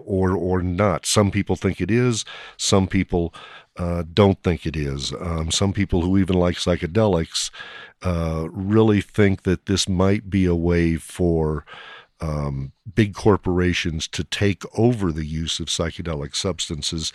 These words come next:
I don't know if that's true or not. I think it's something that everybody should read. We're, there's definitely been enough,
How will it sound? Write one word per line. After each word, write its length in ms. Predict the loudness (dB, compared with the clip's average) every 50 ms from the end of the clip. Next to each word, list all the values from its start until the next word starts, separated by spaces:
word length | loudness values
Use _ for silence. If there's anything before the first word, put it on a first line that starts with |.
| -10 -16 -16 -16 -20 -20 _ -2
I 100 | 2 4
don't 140 | 6 6 8
know 80 | 6 6
if 80 | 4
that's 220 | 2 0 0 0 -2
true 260 | -4 -2 0 0 0
or 80 | 0
not. 260 | 0 0 -2 -2 -4 -6
I 40 | -4
think 180 | -6 -6 -6
it's 140 | -4 -6 -6
something 280 | -6 -6 -6 -8 -8 -8
that 120 | -6 -6
everybody 400 | -4 -4 -4 -4 -4 -6 -6 -6
should 340 | -6 -6 -6 -6 -8 -8 -6
read. 320 | -4 -4 -2 -2 -4 -6
We're, 240 | -4 0 0 0 0 -2 -8 -14 -14 -16 -20 _ _ -12
there's 280 | -2 0 0 0 2
definitely 400 | 2 2 2 2 4 2 2 2
been 400 | 2 2 2 2 2 2 -2 -6 _ -18 -20 -20 -20 -20 _ _ -6
enough, 840 | -4 -4 -2 -2 -2 0 2 4 4 4 2 0 -4 -12 -14 -16